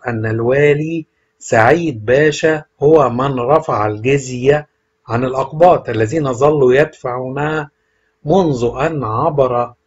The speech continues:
عمرو بن العاص مدينة الفرمة المصرية"، اللي هي بورسعيد دلوقتي،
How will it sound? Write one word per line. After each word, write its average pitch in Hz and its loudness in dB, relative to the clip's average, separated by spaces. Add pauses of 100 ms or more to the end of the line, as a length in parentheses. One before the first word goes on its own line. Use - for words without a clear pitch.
(320)
عمرو 135 0
بن 113 -4
العاص 131 -2
مدينة 139 -4 (160)
الفرمة 131 -2 (380)
المصرية"، 123 -2 (100)
اللي 135 2
هي 143 4
بورسعيد 127 -2
دلوقتي، 143 0